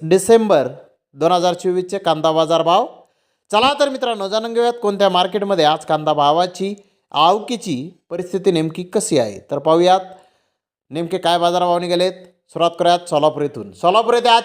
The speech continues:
चारशे कांदा गाड्यांची आवक ही सकाळी आठ वाजेपर्यंत दाखल झालेली होती. सोलापूर येथे नवीन कांदे पाचशे रुपयापासून जास्तीत जास्त तीन हजार दोनशे रुपये क्विंटलपर्यंत आज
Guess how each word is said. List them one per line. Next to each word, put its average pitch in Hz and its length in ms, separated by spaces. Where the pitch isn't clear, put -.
चारशे 208 320
कांदा 214 280
गाड्यांची 208 340
आवक 180 380
ही 156 60
सकाळी 185 300
आठ 175 180
वाजेपर्यंत 170 560
दाखल 151 340
झालेली 156 280
होती. 165 300
सोलापूर 233 420
येथे 214 220
नवीन 196 280
कांदे 196 320
पाचशे 180 420
रुपयापासून 196 680
जास्तीत 160 360
जास्त 170 320
तीन 175 140
हजार 165 320
दोनशे 151 420
रुपये 160 220
क्विंटलपर्यंत 165 600
आज 143 280